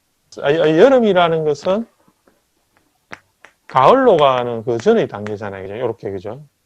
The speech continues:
아, 가을 다음 겨울이고, 봄이고, 이렇게 되니까 계절을 순환할 때는 화 다음에는 금이거든요.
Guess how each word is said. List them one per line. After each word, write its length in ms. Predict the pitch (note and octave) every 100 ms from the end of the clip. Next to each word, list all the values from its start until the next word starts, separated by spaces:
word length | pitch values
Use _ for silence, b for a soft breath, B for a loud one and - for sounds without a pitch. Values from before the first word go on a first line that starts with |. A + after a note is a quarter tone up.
| _
아, 140 | G2+ _
가을 240 | B2 C3
다음 180 | D3+ C3+
겨울이고, 640 | G#2+ B2 G#2 G2+ A2+ B2+ - _
봄이고, 320 | B2 A2 A2
이렇게 220 | C#3+ E3 D3
되니까 240 | A#2+ A#2 b b b
계절을 360 | - D3 A#3+ C4
순환할 480 | B3+ F#3+ G3+ G#3 G3+
때는 220 | E3+ D3
화 240 | D3 F3+
다음에는 640 | F#3 B3 F#3+ D3+ B2+ A#2 A#2+
금이거든요. 560 | G3+ A3+ D3 G#2+ G#2+ D3+